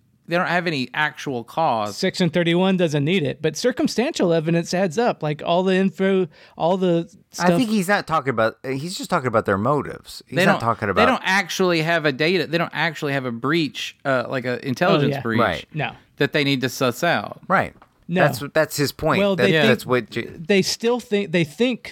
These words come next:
Speaker 2: that Julian could actually be, they don't have a definite breach, but all the
Speaker 3: They just wanted to make sure when he was disappeared, he wasn't compromised before they recruited him.
Speaker 2: Yeah, yeah. All,
Speaker 1: Mm-hmm.
Speaker 2: like, all the data and evidence they bring up against him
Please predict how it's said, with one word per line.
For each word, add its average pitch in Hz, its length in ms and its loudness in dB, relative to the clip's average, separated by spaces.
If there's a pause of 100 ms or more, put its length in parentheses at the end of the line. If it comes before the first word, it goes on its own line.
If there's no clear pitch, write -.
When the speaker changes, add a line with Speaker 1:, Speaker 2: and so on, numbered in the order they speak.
(120)
Speaker 2:
that 160 280 0 (500)
Julian 170 640 2
could 175 680 0
actually 165 420 0
be, 151 460 0 (640)
they 175 120 0
don't 202 180 0
have 185 180 2
a 165 60 4
definite 151 480 0
breach, 123 320 -10
but 135 160 -6 (300)
all 156 200 2
the 156 200 2
Speaker 3:
They 170 180 0
just 214 160 -2
wanted 220 140 0
to 185 60 0
make 180 160 2
sure 170 180 2
when 143 140 2
he 123 140 0
was 123 160 0
disappeared, 117 640 -2
he 101 60 -6
wasn't 98 300 -6
compromised 71 840 -6 (280)
before 104 300 2
they 87 120 4
recruited 80 520 0
him. 71 80 -2
Speaker 2:
Yeah, 180 120 2
yeah. 156 200 2
All, 214 220 0
Speaker 1:
Mm-hmm. 196 100 -4
Speaker 2:
like, 180 200 0
all 208 140 2
the 196 180 0
data 165 540 0
and 151 340 -2 (100)
evidence 151 360 2
they 156 120 2
bring 160 260 2
up 147 140 0
against 160 380 -2
him 147 200 0